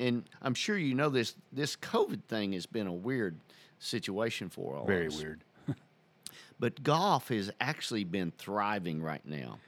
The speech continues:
Speaker 2: Jerry, I couldn't tell you how much I've seen it. It's cr-, it's
Speaker 1: It's,
Speaker 2: really incredible.
Speaker 1: it
Speaker 2: And
Speaker 1: really is. And, and, you know, I certainly hope that it continues,
Speaker 2: Yeah.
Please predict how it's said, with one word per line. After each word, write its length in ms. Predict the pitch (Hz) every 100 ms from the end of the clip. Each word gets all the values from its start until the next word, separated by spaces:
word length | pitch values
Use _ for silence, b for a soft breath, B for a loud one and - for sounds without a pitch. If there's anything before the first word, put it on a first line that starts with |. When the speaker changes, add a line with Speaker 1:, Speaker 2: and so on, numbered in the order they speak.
| B B B -
Speaker 2:
Jerry, 160 | 113
I 60 | 120
couldn't 300 | - 147 98
tell 160 | 120 113
you 140 | 92
how 140 | 90
much 260 | 92 90 - -
I've 200 | 101 98
seen 240 | - 104 85
it. 100 | 82
It's 220 | 104 -
cr-, 160 | - 113 -
it's 200 | 107 101
Speaker 1:
It's, 120 | 95
Speaker 2:
really 260 | 110 117
incredible. 460 | 107 90 104 90 98
Speaker 1:
it 80 | 107
Speaker 2:
And 280 | 113 117 123
Speaker 1:
really 540 | 160 165 135 120 131
is. 240 | 107 90
And, 200 | 113 113 110
and, 240 | 120 117
you 120 | 135
know, 160 | 135 123
I 140 | 135
certainly 460 | 147 - 156 98 117
hope 420 | 101 147 165 160
that 160 | - 117
it 160 | 107 -
continues, 880 | 110 101 - 180 190 113 95 92 -
Speaker 2:
Yeah. 120 | 90